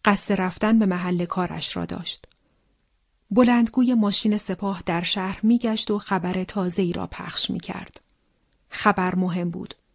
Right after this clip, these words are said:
صبر کردم ماشین دوباره از جلوی خانه ما بگذرد تا متوجه خبر شوم.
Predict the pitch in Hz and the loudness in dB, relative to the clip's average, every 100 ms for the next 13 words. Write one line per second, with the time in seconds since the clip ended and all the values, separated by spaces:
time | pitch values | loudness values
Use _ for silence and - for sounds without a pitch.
0 | _ _ _ - - 247 240 233 - 240 | _ _ _ -8 2 4 4 0 -8 -6
1 | 220 220 214 208 196 202 - 208 202 190 | -4 -2 0 2 2 2 2 2 2 2
2 | 190 185 208 208 165 185 175 185 - 190 | 0 -2 -2 -2 -2 -2 -2 -4 -2 -2
3 | 175 175 180 180 196 233 - 220 208 202 | -2 -2 -2 0 0 2 0 -2 -4 -6
4 | - _ - - 208 196 190 196 180 175 | -10 _ -6 2 4 4 0 -2 -4 -2
5 | 190 190 196 175 165 165 - - - | -4 -4 -4 -4 -4 -4 -6 -6 -10